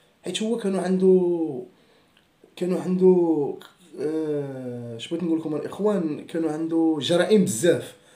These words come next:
لا تعد ولا تحصى، ديال الاغتصاب، ديال السطو المسلح، ديال القتل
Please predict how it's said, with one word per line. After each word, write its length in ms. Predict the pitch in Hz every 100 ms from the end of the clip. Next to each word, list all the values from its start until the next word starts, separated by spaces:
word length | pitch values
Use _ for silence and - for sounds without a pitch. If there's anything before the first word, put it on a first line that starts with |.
| _ _ _ _ _ _ _ _ _
لا 180 | 131 170
تعد 380 | 170 151 185 143
ولا 200 | 156 151
تحصى، 460 | 143 123 - 101 - -
ديال 220 | 110 151
الاغتصاب، 640 | 143 - 160 - 127 101 - _ -
ديال 140 | 131 143
السطو 440 | - - 156 151
المسلح، 840 | 147 151 147 170 156 139 110 - _ _ _ _ _ _
ديال 240 | 117 143 165
القتل 580 | 160 - 185 190 110